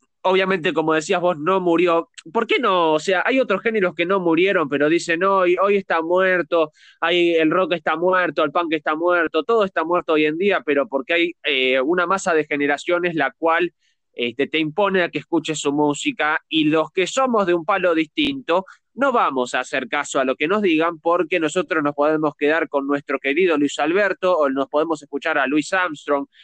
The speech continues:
o a Ray Charles, o Delfín Quispe, este, y nos podemos sentir muchísimo más, eh, ambientados y podemos bailar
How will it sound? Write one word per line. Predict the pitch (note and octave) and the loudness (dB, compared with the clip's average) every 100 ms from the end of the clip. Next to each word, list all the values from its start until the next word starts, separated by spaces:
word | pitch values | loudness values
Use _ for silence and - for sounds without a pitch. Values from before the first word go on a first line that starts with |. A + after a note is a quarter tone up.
| - | -4
o | C#3 | 0
a | C3 | 2
Ray | C#3 F3+ D#3 | 2 0 0
Charles, | F#3+ F#3+ E3+ C#3+ C#3+ | 0 0 2 0 0
o | C#3 | 0
Delfín | C3+ C3 F#3+ E3+ | 0 0 -2 -4
Quispe, | D3+ G#3 D#3+ - C3+ C#3 _ _ _ _ | 0 0 -2 -4 -4 -4 _ _ _ _
este, | C3 A#2 - B2+ A#2+ A#2 G#2+ G2+ | -6 -6 -4 -2 0 0 -2 -6
y | - C3 B2+ A#2 A#2 A#2 | -4 -2 0 0 -2 -4
nos | C#3+ | -6
podemos | D#3+ F3 G#3+ G#3 | -2 0 0 -2
sentir | F3 E3 F#3+ | -4 -2 0
muchísimo | E3+ F3 - F3 D3+ | 0 -2 -2 -2 0
más, | E3+ F#3+ - - - | 0 -2 -6 -12 -4
eh, | C#3 B2+ A#2+ A#2 A#2 A#2+ | 0 2 2 0 -4 -4
ambientados | D3+ C#3+ D#3 D#3 A3 G#3+ F#3+ C3+ | -4 0 0 0 -2 0 -2 -4
y | |
podemos | C#3+ F3 F3 | -2 0 0
bailar | C#3 C3+ C3 C3+ G3 F#3+ D3 | 0 0 2 0 0 0 -2